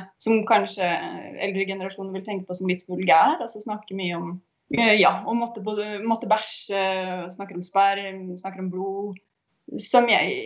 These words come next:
jeg kan føle meg nesten litt gammel, det er jo rart å si når jeg er enogtredve, men jeg kan kjenne at jeg reagerer, og det gjør kanskje filmen også vellykka, da. For jeg kan oppleve det som liksom litt vulgært,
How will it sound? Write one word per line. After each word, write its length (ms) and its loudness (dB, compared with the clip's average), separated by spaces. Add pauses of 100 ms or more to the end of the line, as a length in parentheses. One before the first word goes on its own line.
(140)
jeg 200 2
kan 140 2
føle 180 2
meg 120 -6
nesten 220 -8
litt 200 -8
gammel, 340 -2
det 80 2
er 100 0
jo 80 2
rart 160 -8
å 40 -12
si 140 -10
når 160 -4
jeg 100 0
er 100 -2
enogtredve, 600 -2
men 200 -4
jeg 100 -6
kan 220 0 (580)
kjenne 400 4
at 160 0
jeg 220 2
reagerer, 640 -4
og 300 -6
det 160 4
gjør 160 2
kanskje 260 -8
filmen 300 -8
også 180 -4
vellykka, 540 2
da. 160 2 (1040)
For 80 8
jeg 140 8
kan 180 6
oppleve 560 -4
det 140 -12
som 180 -6
liksom 240 -6
litt 240 -6
vulgært, 720 4